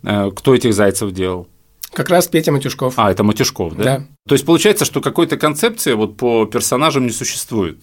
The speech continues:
Speaker 1: Там могут быть и зайцы, и кто на что гораст, и птицы, и рыбы, и звери.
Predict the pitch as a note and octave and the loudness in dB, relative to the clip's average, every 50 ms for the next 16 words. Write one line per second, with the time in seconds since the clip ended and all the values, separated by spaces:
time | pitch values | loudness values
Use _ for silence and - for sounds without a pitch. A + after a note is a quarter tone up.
0 | _ _ _ - B2 B2 C3+ C3+ B2 B2 A2+ A2 A#2 - C3 B2 B2+ E3+ G3+ G3 | _ _ _ -2 2 2 2 2 2 2 0 0 0 0 0 0 2 2 2 2
1 | F#3 - - - C3+ A#2+ A2+ G#2+ G#2+ G#2 G2+ G2+ - - C#3 C3+ B2+ - - C3+ | 2 0 -2 -2 0 0 0 0 0 -2 -4 -4 -4 -2 0 0 0 -2 -4 -2
2 | A2+ A#2+ A#2 A#2+ A2+ G2 F2+ - - G#2+ F#2 - - F#3+ - - - - A2+ G#2 | 0 2 4 4 4 2 2 0 -4 -10 -10 -6 -6 -6 -4 -4 -4 -2 -2 0
3 | G2+ G2+ G2 G2 F#2 F#2 - - G2+ G#2 B2+ E3+ E3+ C3 A#2 A2 G#2 G2 F#2 F2 | 0 0 -2 -2 -4 -6 -6 -4 -2 0 0 0 0 -2 -2 -2 -2 -4 -4 -4
4 | G2+ A#2 D#3 F3 D3 C3 A2+ A2 | -4 -2 -2 -2 -2 -2 -4 -8